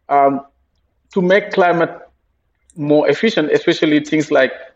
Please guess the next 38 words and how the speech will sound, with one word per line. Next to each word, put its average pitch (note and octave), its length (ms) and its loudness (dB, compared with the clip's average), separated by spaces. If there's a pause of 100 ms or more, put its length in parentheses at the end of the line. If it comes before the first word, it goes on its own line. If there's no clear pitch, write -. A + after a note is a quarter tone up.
(140)
uh, B2+ 200 -4
agroforestry, C#3 760 0 (800)
um, D3 400 -2 (180)
you E3+ 240 -2
have F3 440 -2
today, E3+ 440 2 (360)
it's, - 100 -6
it's F#3 180 0
a, G3+ 100 4
it's - 120 0
a F3 60 2
better D#3+ 280 0
positioning E3+ 540 0
to D#3 100 -2
start C3+ 240 -4
from C3+ 180 -2
productivity. B2 640 -4
As E3+ 120 2
I E3+ 120 4
said, E3 340 0 (180)
we D#3+ 120 2
are D#3+ 60 4
trying G#3+ 320 0
to F#3+ 100 -4
see D#3+ 260 -2
things D#3 240 -4
that C#3+ 140 0
are, C3 240 2 (320)
have D#3 180 -2
a D3 60 2
productive D3+ 720 0 (580)
outcome F#3+ 600 -2 (240)
plus, E3+ 580 -2 (200)
uh, C#3+ 40 -8
a, C3+ 680 -2
a - 40 -4
climate B2 420 -4
outcome. A#2 380 -6